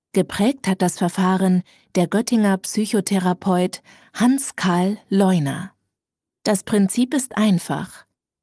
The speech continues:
Die Patientinnen werden in ihrer Fantasie in eine vorgegebene Situation versetzt, beispielsweise in einen Raum mit mehreren Türen. Die weitere Ausgestaltung bleibt aber ihnen überlassen.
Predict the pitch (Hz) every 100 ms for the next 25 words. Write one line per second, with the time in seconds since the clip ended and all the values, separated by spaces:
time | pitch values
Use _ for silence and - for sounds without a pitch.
0 | - 185 185 165 - - 190 240 208 196
1 | 190 170 160 170 165 165 165 160 - 160
2 | 170 156 175 208 196 _ _ 208 202 208
3 | 208 - 254 262 214 208 196 202 175 185
4 | 196 185 - 202 190 165 160 143 143 -
5 | - - - _ _ _ 151 151 - 165
6 | 156 165 165 160 170 - 170 175 170 160
7 | 160 202 233 208 190 175 170 160 160 202
8 | 220 - 156 139 - 170 _ _ _ _
9 | _ _ _ - 208 170 220 277 208 190
10 | - 208 277 - 180 - 170 170 180 170
11 | 175 - - _ - 214 226 220 220 -
12 | 254 202 151 165 151 151 151 156 - 147